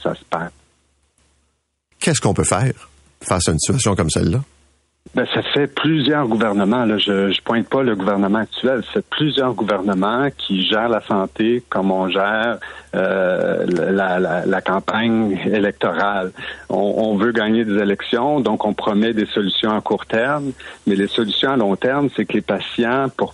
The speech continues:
Speaker 1: toutes sortes de maladies, vivent mieux et vivent plus, plus longtemps à cause des meilleurs médicaments qu'on a.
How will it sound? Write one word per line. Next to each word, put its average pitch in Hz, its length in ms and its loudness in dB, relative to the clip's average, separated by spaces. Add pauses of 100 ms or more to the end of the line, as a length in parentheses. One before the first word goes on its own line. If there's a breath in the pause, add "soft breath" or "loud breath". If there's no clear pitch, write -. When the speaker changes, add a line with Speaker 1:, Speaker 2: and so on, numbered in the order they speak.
(120)
Speaker 1:
toutes - 180 -2
sortes 131 220 0
de 107 80 2
maladies, 98 640 0 (240 loud breath)
vivent 98 280 0
mieux 117 200 4
et 120 60 2
vivent 98 240 -2
plus, 120 300 0
plus - 220 -2
longtemps 117 380 0
à 127 40 0
cause 113 280 0
des 101 100 0
meilleurs 101 280 2
médicaments 101 540 0
qu'on - 280 -2
a. 98 120 -2